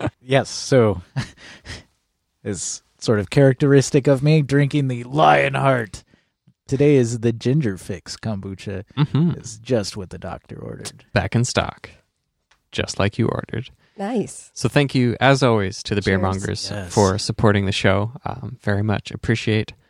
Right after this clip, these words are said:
Speaker 2: that. And, uh, Sean, let me know that if you are in Portland and you happen to be in Portland during Thanksgiving, they are open, as usual.
Speaker 1: That's right.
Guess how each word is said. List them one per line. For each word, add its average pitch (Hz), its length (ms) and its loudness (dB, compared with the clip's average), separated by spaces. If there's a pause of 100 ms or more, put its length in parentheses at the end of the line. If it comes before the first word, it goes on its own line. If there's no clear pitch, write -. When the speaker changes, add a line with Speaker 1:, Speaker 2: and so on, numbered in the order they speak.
(340)
Speaker 2:
that. 143 300 0 (120)
And, 117 340 4
uh, 101 400 4
Sean, 147 560 0 (720)
let 120 280 0
me 127 200 0
know 113 560 0
that 92 360 0
if 101 240 -4
you 110 480 -2
are 101 220 0
in 104 140 -4
Portland 123 580 -2
and 104 160 0
you 110 80 0
happen 113 220 0
to 107 40 0
be 104 120 0
in 107 80 -2
Portland 104 320 0
during 101 320 2 (100)
Thanksgiving, 113 720 -4 (520)
they 104 220 6
are 104 180 4
open, 143 360 0 (160)
as 127 260 2
usual. 127 440 0
Speaker 1:
That's - 380 -10
right. 185 380 -6